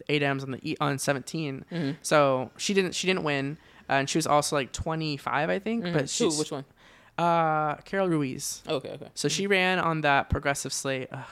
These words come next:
Speaker 1: progressives <laughs> did not do as well as I wanted them to.
Speaker 2: No, we got mopped.
Speaker 1: Uh, we got mopped in San Francisco,
Speaker 2: That's
Speaker 1: but,
Speaker 2: right.
Speaker 1: um,
Speaker 2: But we still got appointed, so.
Speaker 1: we still, <laughs> well,
Speaker 2: Yeah,
Speaker 1: some
Speaker 2: yeah, yeah.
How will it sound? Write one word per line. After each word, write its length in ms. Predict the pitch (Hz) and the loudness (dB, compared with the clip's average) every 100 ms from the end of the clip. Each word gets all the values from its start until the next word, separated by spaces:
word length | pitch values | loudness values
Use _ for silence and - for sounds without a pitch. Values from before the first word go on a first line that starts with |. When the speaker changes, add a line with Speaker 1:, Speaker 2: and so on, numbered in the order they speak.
| - _ | -20 _
Speaker 1:
progressives 380 | - 147 - 151 | -8 -6 -4 -2
<laughs> 20 | |
did 100 | 190 | 0
not 200 | 156 143 - | 0 -2 -4
do 120 | 143 | -4
as 100 | 147 | -2
well 160 | 147 | -4
as 60 | 151 | -4
I 80 | 151 | -4
wanted 380 | 143 151 170 156 | -4 -6 -6 -6
them 160 | - | -8
to. 240 | - 180 175 | 0 2 2
Speaker 2:
No, 140 | 160 | 0
we 80 | 143 | 0
got 200 | 135 117 | -2 -2
mopped. 440 | 117 233 - - - | 0 0 -2 -2 4
Speaker 1:
Uh, 420 | 165 160 151 147 | 6 6 6 2
we 80 | 165 | 0
got 120 | 196 | -2
mopped 360 | 175 214 - 143 | 0 -2 -4 -8
in 60 | |
San 160 | - 127 | -8 -8
Francisco, 420 | - 123 - 139 | -8 -12 -8 -8
Speaker 2:
That's 80 | 139 | 0
Speaker 1:
but, 180 | 147 - | 2 2
Speaker 2:
right. 280 | 143 135 127 | 2 2 -2
Speaker 1:
um, 240 | 123 120 - _ _ _ _ _ _ - - | -4 -10 -14 _ _ _ _ _ _ -8 -8
Speaker 2:
But 120 | - | -6
we 120 | 302 | -8
still 200 | - - | -8 -12
got 160 | - - | -14 -16
appointed, 380 | - - - - | -14 -16 -16 -16
so. 120 | - - 226 | -16 -8 -6
Speaker 1:
we 60 | |
still, 200 | - - _ | -6 -8 _
<laughs> 400 | 226 311 247 240 233 | -2 -2 -2 -2 0
well, 200 | 165 - | 0 -2
Speaker 2:
Yeah, 60 | - | -8
Speaker 1:
some 120 | 208 | -8
Speaker 2:
yeah, 340 | 185 156 156 131 - - 247 - - | -8 -8 -8 -6 -4 0 2 0 2
yeah. 160 | 240 | 2